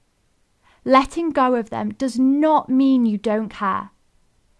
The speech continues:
It doesn't mean it won't work. It doesn't mean you won't love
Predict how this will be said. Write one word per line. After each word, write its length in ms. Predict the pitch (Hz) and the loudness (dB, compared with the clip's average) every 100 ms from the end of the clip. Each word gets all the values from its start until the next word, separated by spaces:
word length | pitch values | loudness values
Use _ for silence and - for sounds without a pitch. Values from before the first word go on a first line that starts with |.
| _ _ | _ _
It 160 | 247 214 | -8 -2
doesn't 320 | 262 269 247 | 0 0 -2
mean 520 | 247 262 285 262 226 - | 0 0 0 -2 -2 -4
it 160 | 233 | -4
won't 340 | 208 247 240 208 | -2 -2 -4 -2
work. 600 | 254 240 202 - _ _ _ _ _ | 0 0 -2 -6 _ _ _ _ _
It 140 | - 220 | -10 -4
doesn't 320 | 294 294 262 | -4 -2 -2
mean 400 | 254 277 311 285 | 0 0 2 2
you 160 | 247 247 | 0 0
won't 320 | 240 240 - | -2 -2 -2
love 500 | 226 254 240 196 | -2 0 -2 -4